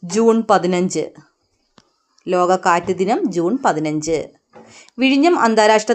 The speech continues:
തുറമുഖത്ത് എത്തിയ ചരക്ക് കപ്പൽ ഏത്? മദർഷിപ്പ്, ആദ്യമായി എത്തിയ മദർഷിപ്പ്. സാൻ ഫെർണാണ്ടോ. രണ്ടായിരത്തി ഇരുപത്തിനാല് ജൂലൈ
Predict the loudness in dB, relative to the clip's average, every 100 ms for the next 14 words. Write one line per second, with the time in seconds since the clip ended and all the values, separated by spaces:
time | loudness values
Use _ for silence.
0 | 0 0 2 2 0 0 2 2 2 2
1 | 2 0 0 -2 -2 -2 -2 -8 -10 _
2 | _ -6 0 4 4 2 -6 -2 0 2
3 | 2 0 -2 -2 -2 -2 -2 -4 -6 -10
4 | -12 _ _ _ -8 2 2 2 2 0
5 | 2 0 0 0 -2 -8 _ _ _ -2
6 | 0 2 2 2 0 0 0 0 0 2
7 | 2 4 4 4